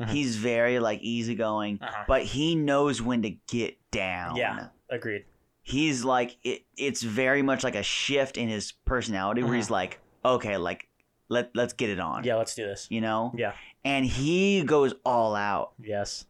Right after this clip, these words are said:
Speaker 2: And he, he's the type of person who's like, "I enjoy the fight.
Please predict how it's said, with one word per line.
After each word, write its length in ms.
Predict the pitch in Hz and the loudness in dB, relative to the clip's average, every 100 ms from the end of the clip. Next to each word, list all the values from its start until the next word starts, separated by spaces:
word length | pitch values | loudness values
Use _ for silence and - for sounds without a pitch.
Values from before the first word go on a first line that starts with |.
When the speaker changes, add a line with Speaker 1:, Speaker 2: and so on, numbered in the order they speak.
| _ _ _ _ - | _ _ _ _ -2
Speaker 2:
And 220 | 147 147 | 0 0
he, 320 | 127 170 190 | 0 0 0
he's 300 | 117 185 226 | -2 -2 0
the 100 | 247 | 0
type 160 | 233 214 | 2 2
of 80 | |
person 460 | - 147 151 196 220 - - - - _ _ | 2 0 2 0 -2 -8 -20 -20 -20 _ _
who's 440 | 143 143 135 101 | -2 0 0 0
like, 300 | 117 110 - _ _ _ _ _ _ _ - | 0 0 -4 _ _ _ _ _ _ _ -6
"I 100 | 127 | 0
enjoy 440 | 123 104 95 104 95 | 0 0 0 0 0
the 80 | |
fight. 440 | 90 - 67 - | -2 -4 -6 -8